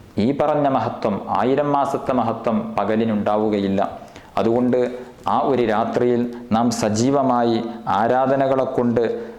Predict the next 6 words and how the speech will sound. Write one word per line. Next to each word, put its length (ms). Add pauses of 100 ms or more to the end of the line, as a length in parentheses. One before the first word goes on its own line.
(120)
സമ്പുഷ്ടമാക്കണമെന്ന് 1400
സാന്ദർഭികമായി 840
ഓർമ്മപ്പെടുത്തുകയാണ്. 880 (920)
ഇഅ്തികാഫ് 680
എന്നുള്ളത് 400
വളരെയധികം 840